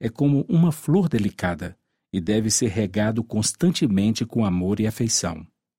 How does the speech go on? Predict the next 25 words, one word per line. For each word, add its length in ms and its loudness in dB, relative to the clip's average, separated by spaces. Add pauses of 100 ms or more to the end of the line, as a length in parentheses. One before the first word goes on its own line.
(760)
Ouvir 540 4
com 220 2
atenção. 680 0 (800)
Muitos 320 4
problemas 580 2
poderiam 420 2
ser 180 0
resolvidos 680 0
rapidamente 840 0 (240)
e 80 0
muitas 360 4
situações 600 2
difíceis 600 0
solucionadas 960 2 (200)
se 200 2
entendêssemos 760 2
que 220 -2
há 80 2
momentos 600 2 (240)
em 80 2
que 140 2
precisamos 760 2
ouvir. 400 -2 (760)
Na 100 2
escola, 580 0